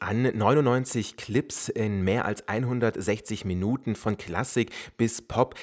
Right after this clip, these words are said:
zeigt diese D V D auf modernste Art und Weise, wie unsere Stimme funktioniert.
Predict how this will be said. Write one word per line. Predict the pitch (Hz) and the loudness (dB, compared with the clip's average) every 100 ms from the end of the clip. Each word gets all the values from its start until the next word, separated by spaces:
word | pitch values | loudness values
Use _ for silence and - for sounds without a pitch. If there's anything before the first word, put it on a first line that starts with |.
| - - | -8 0
zeigt | - 104 135 - - | 4 4 2 -4 -2
diese | 127 131 107 | 2 4 4
D | 78 113 | 4 0
V | 107 98 | 2 2
D | 95 110 135 | 4 4 4
auf | 104 - | 2 0
modernste | 120 110 95 131 143 120 - | -2 2 2 2 0 -2 0
Art | 101 - | -2 -2
und | 110 101 - | -4 -4 -2
Weise, | 87 113 120 - 151 | 0 2 2 0 -4
wie | 107 120 | 0 2
unsere | 123 - | 0 0
Stimme | 110 - 113 113 | -2 0 0 0
funktioniert. | 120 110 - 110 127 | -2 -2 0 2 4